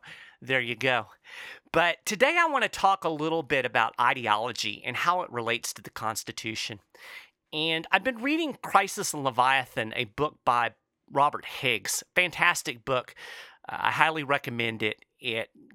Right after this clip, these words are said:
deals with how government grows through crisis. And one of the topics that he interweaves into his, uh, argument is this idea of ideology and how important ideology is in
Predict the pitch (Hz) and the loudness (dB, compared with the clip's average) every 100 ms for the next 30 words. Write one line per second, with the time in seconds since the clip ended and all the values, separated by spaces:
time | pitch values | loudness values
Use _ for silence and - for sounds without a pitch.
0 | 180 123 _ 175 214 196 - 139 143 - | -20 -20 _ 0 0 0 -4 0 -2 2
1 | - 131 120 131 139 151 139 - - 113 | 4 4 2 0 0 0 -6 -8 -4 0
2 | 120 120 117 - - 113 - 110 107 - | 0 0 -2 -4 -4 -12 -2 -2 0 -4
3 | 82 - - - - - - - _ - | 0 -2 -2 -12 -16 -16 -18 -20 _ -10
4 | 107 107 107 110 - 175 262 247 180 170 | -6 -4 -4 -6 -2 2 2 -2 -4 -4
5 | 147 131 _ - 180 185 151 - - 139 | -4 -8 _ 0 2 2 0 -2 0 0
6 | 120 139 135 117 - - _ 180 180 147 | -4 -8 -8 -8 -16 -20 _ 2 2 0
7 | 143 160 151 117 131 120 127 113 107 117 | -2 -2 -2 -2 -2 -4 -6 -6 -2 0
8 | 107 104 - - - 50 - - _ _ | 0 0 -2 -4 -8 -10 -10 -16 _ _
9 | - 160 147 156 120 - - - 139 127 | 2 2 2 -4 -4 -6 -12 -8 -4 -2
10 | 151 - 170 170 156 - 135 135 120 123 | 2 4 4 2 -4 2 2 4 2 2
11 | 123 120 104 165 175 190 - 170 147 - | -2 -6 -6 -2 -4 -4 -4 -4 -4 -4
12 | 120 127 120 120 127 123 117 110 110 110 | 0 2 2 2 0 -6 -4 -4 -4 -8
13 | 107 | -12